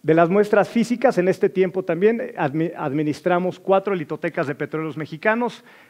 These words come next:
Reynosa, Poza Rica, Comalcalco y Ciudad del Carmen, alrededor de quinientas mil cajas. Los primeros dos años, además de administrar estos recintos, nos encargamos de el etiquetado de, de estas cajas, asegurar que las cajas, los núcleos estuvieran bien etiquetados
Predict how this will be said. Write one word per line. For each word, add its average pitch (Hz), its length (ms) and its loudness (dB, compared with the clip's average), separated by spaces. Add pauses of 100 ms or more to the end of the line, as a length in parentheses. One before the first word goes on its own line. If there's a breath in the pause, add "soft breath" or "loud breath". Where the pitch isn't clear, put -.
(120 loud breath)
Reynosa, 180 460 2
Poza 151 200 0
Rica, 160 240 2
Comalcalco 147 520 0
y - 20 -4
Ciudad 143 220 -2
del 139 100 -2
Carmen, 196 460 2 (600 soft breath)
alrededor 160 300 4
de 180 100 4
quinientas 151 480 2
mil 185 200 0
cajas. 208 500 4
Los 165 180 0
primeros 190 480 4
dos 202 240 2
años, 208 480 2 (320)
además 170 380 4
de 208 60 4
administrar 165 720 2 (400 loud breath)
estos 170 280 0
recintos, 202 720 0
nos 160 220 -6
encargamos 156 600 2
de 175 280 2 (300 loud breath)
el 156 160 0
etiquetado 165 800 2
de, 147 240 2
de 147 240 2
estas 147 320 -2
cajas, 190 420 2
asegurar 139 400 0
que - 80 -6
las 123 160 -2
cajas, - 380 -4
los 120 180 -8
núcleos 139 280 -8
estuvieran 135 360 0
bien 135 180 0
etiquetados 156 840 0